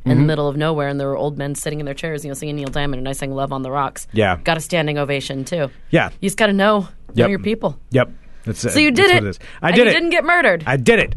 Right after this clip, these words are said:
Speaker 2: I sang karaoke in a Mexican bar with a Spanish-speaking crowd
Speaker 1: That's pretty
Speaker 2: and
Speaker 1: incredible.
Speaker 2: still got away
Speaker 1: That's
Speaker 2: with
Speaker 1: a
Speaker 2: it.
Speaker 1: feat.
Speaker 2: Yeah. I
Speaker 1: Yeah.
Speaker 2: felt pretty good about it.
Speaker 1: Yeah.
Speaker 2: And I'm like, and then somebody's like, "Oh, you should sing another one." I'm like, "No."
Speaker 1: Nope. If
Speaker 2: Nope.
Speaker 1: you get it, if you get
Speaker 2: Nope.
Speaker 1: one good one, that's enough.
Speaker 2: Nope.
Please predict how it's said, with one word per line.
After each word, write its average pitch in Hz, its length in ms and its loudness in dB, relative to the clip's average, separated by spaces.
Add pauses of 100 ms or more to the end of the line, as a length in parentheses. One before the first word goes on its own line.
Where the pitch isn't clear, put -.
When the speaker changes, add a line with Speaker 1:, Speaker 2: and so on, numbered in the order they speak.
Speaker 2:
I 110 60 -2
sang 220 340 2
karaoke 202 640 6
in 135 80 0
a 113 200 0
Mexican 151 520 2
bar 147 300 6
with 117 140 2
a 92 40 -2
Spanish-speaking 139 840 2
crowd 120 380 4
Speaker 1:
That's 107 60 0
pretty 185 200 0
Speaker 2:
and 156 80 -2
Speaker 1:
incredible. 135 240 -2
Speaker 2:
still 127 120 6
got 110 140 4
away 92 140 0
Speaker 1:
That's - 180 4
Speaker 2:
with - 80 -2
Speaker 1:
a - 40 -20
Speaker 2:
it. - 40 -20
Speaker 1:
feat. - 340 -14
Speaker 2:
Yeah. 101 220 0 (240)
I 113 60 0
Speaker 1:
Yeah. 131 60 4
Speaker 2:
felt 160 200 4
pretty 143 160 2
good 101 140 -2
about 82 180 -2
it. 78 100 -8 (140)
Speaker 1:
Yeah. 135 260 -10
Speaker 2:
And 113 100 -2
I'm 120 100 2
like, 117 240 0
and 151 100 4
then 170 220 4
somebody's 139 440 4
like, 127 140 0
"Oh, 180 120 6
you 208 80 8
should 135 100 -2
sing 185 120 4
another 175 200 4
one." 127 140 2
I'm 90 60 -6
like, 110 120 -4
"No." 156 220 2 (720)
Speaker 1:
Nope. 247 360 0
If 220 60 6
Speaker 2:
Nope. 214 120 6
Speaker 1:
you 269 80 4
get 247 200 2
it, 247 100 2
if 202 120 0
you 202 60 -2
get 180 120 4
Speaker 2:
Nope. 214 100 8
Speaker 1:
one 254 140 2
good 247 180 4
one, 247 180 2
that's 190 180 2
enough. 160 320 -4
Speaker 2:
Nope. 160 240 2